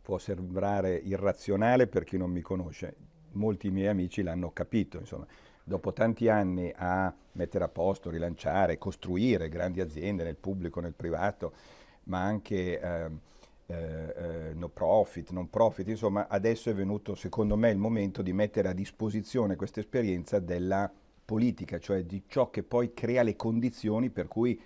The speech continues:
le aziende, le famiglie possono meglio svilupparsi.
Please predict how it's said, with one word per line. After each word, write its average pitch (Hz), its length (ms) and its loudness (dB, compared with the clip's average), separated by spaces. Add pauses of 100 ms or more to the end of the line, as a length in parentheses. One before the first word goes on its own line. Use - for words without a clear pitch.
(140)
le 92 160 -2
aziende, 120 540 2
le 110 120 0
famiglie 110 460 0
possono 95 360 -4
meglio 92 300 -2
svilupparsi. - 640 -10